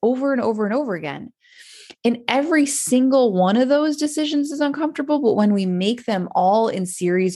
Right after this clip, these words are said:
all day long like that, it's really uncomfortable. And it's more about that trust over time. We start to flex that muscle,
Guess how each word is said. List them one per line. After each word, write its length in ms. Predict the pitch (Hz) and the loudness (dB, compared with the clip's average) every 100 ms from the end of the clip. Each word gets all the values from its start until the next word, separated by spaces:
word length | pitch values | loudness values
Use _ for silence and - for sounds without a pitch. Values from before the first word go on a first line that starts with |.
| - | 0
all 240 | 170 185 | 2 2
day 220 | 196 180 165 | 2 0 0
long 320 | 156 151 214 | 0 0 0
like 260 | 247 - | -2 -2
that, 280 | - 294 466 - | -6 -4 -4 -4
it's 160 | - - | -8 -4
really 600 | 226 214 277 466 427 254 | -6 -4 0 2 4 2
uncomfortable. 800 | - 175 - 170 - 156 139 - _ - - - - - _ | 0 -2 -6 -8 -8 -8 -8 -8 _ -20 -20 -20 -20 -20 _
And 160 | 247 262 | 2 2
it's 160 | 277 233 | 2 2
more 300 | 240 262 277 | 4 4 4
about 280 | 247 202 | 2 2
that 200 | 196 190 | 0 -2
trust 300 | - 220 214 | -2 -6 -2
over 160 | 196 185 | -2 -2
time. 280 | - 226 220 | -2 0 2
We 100 | 208 | 0
start 380 | - - 285 - | -2 -2 -2 -2
to 100 | 285 | -6
flex 380 | - 180 - | -4 -6 -4
that 200 | - - | -2 -2
muscle, 680 | 202 277 466 - - - 240 | 0 0 0 -2 -2 -2 -8